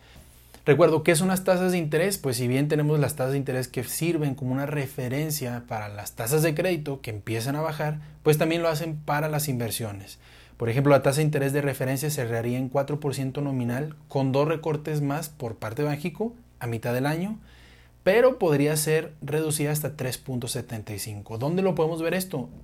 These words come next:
¿Cuánto ofrecen los cetes de rendimiento? Ahorita aproximadamente estamos en cuatro punto ochenta, pero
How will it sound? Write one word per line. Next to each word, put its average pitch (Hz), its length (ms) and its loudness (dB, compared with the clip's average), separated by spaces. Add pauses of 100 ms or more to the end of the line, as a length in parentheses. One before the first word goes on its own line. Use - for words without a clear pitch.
¿Cuánto 156 320 4
ofrecen 156 340 0
los 147 180 0
cetes 170 480 -2
de 120 100 -4
rendimiento? 110 580 -6 (360)
Ahorita 127 240 2
aproximadamente 131 520 2
estamos 135 260 -4
en 127 80 -2
cuatro 120 320 -4
punto 127 220 -2
ochenta, 131 420 -4
pero 110 320 -6